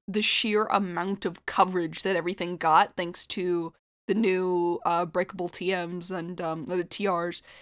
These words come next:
and, uh, the, the, the Isle of Armor tutor moves. We go, we go through the same kind of cycle when we got tutor moves just in general. Like, um, I remember a lot of things now don't get Tailwind that they used to in Sun and Moon.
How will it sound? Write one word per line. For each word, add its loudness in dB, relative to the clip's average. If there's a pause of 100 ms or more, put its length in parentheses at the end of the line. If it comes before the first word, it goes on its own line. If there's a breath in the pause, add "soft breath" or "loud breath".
(280 loud breath)
and, -2 (160)
uh, 0 (160)
the, -6 (140)
the, -8 (100)
the -2 (300)
Isle 8
of 4
Armor 4
tutor -2
moves. -6 (200 loud breath)
We 0
go, 4
we 2
go 6
through -2
the 4
same 0
kind 0
of 2
cycle 0
when -2
we -4
got 6 (260)
tutor 0
moves -4
just -6
in -4
general. 4
Like, 0
um, 0 (220)
I 2
remember 6
a 12
lot 8
of -4
things -4
now 4
don't -2
get -2
Tailwind 0
that -10
they -6
used -4
to 0
in -4
Sun -4
and -6
Moon. -2